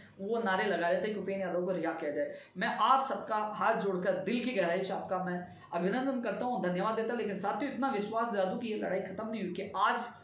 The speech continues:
अ, जो पूरे नेशनल में ये अपना मुद्दा छाया हुआ है, क्योंकि एक मामला हाईलाइट हुआ है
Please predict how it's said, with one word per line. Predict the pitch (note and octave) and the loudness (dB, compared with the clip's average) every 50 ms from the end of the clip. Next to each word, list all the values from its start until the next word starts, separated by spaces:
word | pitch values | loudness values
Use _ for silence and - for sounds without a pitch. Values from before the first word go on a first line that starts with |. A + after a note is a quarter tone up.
| - - - - _ - - | -20 -20 -20 -20 _ -8 -2
अ, | - E3+ | 0 2
जो | F3 F3 F3 E3 - - B3 C#4 C#4+ D4 C#4 - - - - | 2 2 0 -4 -6 0 4 4 6 6 4 2 0 -4 -2
पूरे | A#3+ C#4 C4+ A3 | 2 2 4 4
नेशनल | F#3+ A3 C4+ D4 - F4 D#4 D#4 | 4 4 4 4 4 2 0 0
में | D4+ - C#4+ | 2 2 4
ये | C#4 | 4
अपना | C#4 - - A#3+ A#3+ | 4 2 2 0 -2
मुद्दा | G#3+ G#3+ G3 G3 F#3+ | 0 0 0 2 2
छाया | - - E3+ D3 C#3+ - | 0 0 -2 -2 -2 -2
हुआ | C#3+ C#3 C3+ | -2 -2 -4
है, | - - - - - - - - - - | -4 -6 -10 -14 -18 -20 -20 -18 -12 -8
क्योंकि | A#3+ - D4 | -6 -4 -2
एक | - - B3 B3 A#3+ G#3+ | 2 2 2 2 2 2
मामला | G#3+ G#3+ A3+ B3+ C4 | 2 2 2 4 2
हाईलाइट | B3 - G3 F3 F#3+ A3 A3 A3+ A3+ A3+ | 2 2 2 2 2 2 2 2 2 0
हुआ | G#3+ G#3+ G#3 | 0 0 0
है | G#3 G3+ G3+ G3+ - - - - - | 0 0 -2 -2 -4 -6 -10 -14 -14